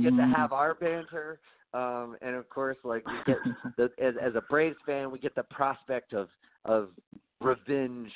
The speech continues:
Speaker 1: uh, that has been seething since, uh, two thousand, or I'm sorry, nineteen ninety-six. Um,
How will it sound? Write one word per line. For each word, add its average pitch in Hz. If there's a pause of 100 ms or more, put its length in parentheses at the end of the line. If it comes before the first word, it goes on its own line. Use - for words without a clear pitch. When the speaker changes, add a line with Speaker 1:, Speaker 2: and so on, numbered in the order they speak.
(440)
Speaker 1:
uh, 113
that 120
has 123
been 117 (420)
seething 139 (120)
since, 117 (100)
uh, 104 (100)
two 127
thousand, 107
or 104
I'm 90
sorry, 110
nineteen 107
ninety-six. 104 (640)
Um, 98